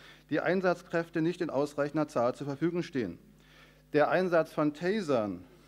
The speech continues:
würde eine günstige, oder den Einsatz von Tasern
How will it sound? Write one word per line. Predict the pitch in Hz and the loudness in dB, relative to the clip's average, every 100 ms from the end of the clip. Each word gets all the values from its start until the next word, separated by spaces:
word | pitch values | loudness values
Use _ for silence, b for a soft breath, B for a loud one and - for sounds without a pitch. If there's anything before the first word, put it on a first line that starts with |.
| b b b | b b b
würde | 127 151 165 | 0 0 2
eine | 139 135 | 2 2
günstige, | 135 190 - - 123 123 160 - B | 2 0 0 -6 -2 0 0 -4 B
oder | - 127 | 0 0
den | 131 185 202 | 2 2 2
Einsatz | 143 175 170 151 147 | 0 0 4 4 2
von | - 139 | -2 -2
Tasern | 135 170 160 113 95 | -2 -2 -2 -2 -4